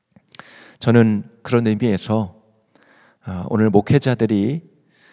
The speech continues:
성도들에게 받을 몫이 있다고 생각합니다. 그것은 단순히 성도들이 목회자의 어떤 세-, 스-, 삶이나 생활을 책임져 주는 것을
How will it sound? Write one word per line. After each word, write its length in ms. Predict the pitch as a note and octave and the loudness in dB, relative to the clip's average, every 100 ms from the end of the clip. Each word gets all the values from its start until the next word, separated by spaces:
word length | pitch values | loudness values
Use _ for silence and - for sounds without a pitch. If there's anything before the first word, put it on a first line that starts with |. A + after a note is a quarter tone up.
| _ - | _ -12
성도들에게 760 | - D#3+ E3 D#3 C3+ A#2+ A2 G#2 | -4 -2 0 0 0 -2 -4 -6
받을 380 | - G#2+ A#2 A2 | -6 -4 -4 -2
몫이 400 | F#2+ - - A2 | -2 -2 0 0
있다고 340 | - G2+ F#2+ | -2 -10 -10
생각합니다. 720 | - G#2+ G2 - G#2+ F#2+ - _ _ _ _ _ _ _ _ _ _ | -10 -12 -12 -14 -16 -16 -20 _ _ _ _ _ _ _ _ _ _
그것은 280 | A#2+ G#2 A#2 | -6 -4 -6
단순히 800 | F#2+ F#2+ G#2 B2+ G2+ G#2 C3+ A2 _ _ - _ | -4 -4 -2 0 0 -2 -4 -6 _ _ -20 _
성도들이 520 | - B2+ B2 A2 A2 | -8 -4 -2 0 0
목회자의 520 | G2 F2+ A2+ G2+ G2+ | 0 0 -2 0 -2
어떤 260 | F#2+ - G2 | -2 -4 -6
세-, 180 | - A#2 - | -6 -12 -12
스-, 220 | - - _ | -14 -14 _
삶이나 580 | - - A#2+ C3 A#2+ G#2 | -12 -6 -4 -4 -2 -4
생활을 600 | - C3 A#2+ G#2 A#2+ D#3 _ _ _ _ - | -4 -2 -2 -2 -6 -6 _ _ _ _ -10
책임져 540 | - F#3+ F#3+ E3 C#3 | -4 -2 -2 0 -2
주는 340 | - G#2 G2+ G2+ | -2 -4 -4 -4
것을 400 | F#2 A2 G#2 | -6 -4 -8